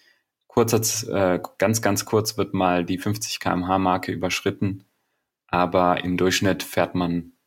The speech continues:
dann halt unter zwanzig K M H in diesem Abschnitt. Und es gibt auch ein paar Stops, also kompletten Stillstand. Der zweite Teil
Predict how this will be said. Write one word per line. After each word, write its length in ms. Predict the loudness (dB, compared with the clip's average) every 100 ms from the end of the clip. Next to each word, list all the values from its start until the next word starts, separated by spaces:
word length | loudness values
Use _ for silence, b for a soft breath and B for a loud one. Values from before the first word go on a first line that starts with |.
| _ _
dann 240 | -4 -2 -2
halt 180 | -4 -4
unter 300 | -4 -4 -2
zwanzig 420 | -2 0 0 0
K 120 | 0
M 140 | 0
H 200 | 2 2
in 140 | 2 -2
diesem 300 | -4 -4 -4
Abschnitt. 520 | -2 -4 -2 -4 -6 _ _ _ _
Und 300 | -2 2 2
es 120 | 0 0
gibt 220 | -2 -4
auch 140 | -4
ein 120 | -6
paar 440 | -2 0 0 -2 -10 _ _ _
Stops, 920 | -18 -18 -20 _ _ 0 2 0 -4
also 480 | -4 -4 -2 -4 -8 _ _
kompletten 460 | -10 -2 0 0
Stillstand. 640 | 0 0 0 0 0 -2 -6 _ _ _ _ _ _ 0
Der 340 | 0 0 -8
zweite 380 | 0 2 2 -2
Teil 500 | 2 2 2 -2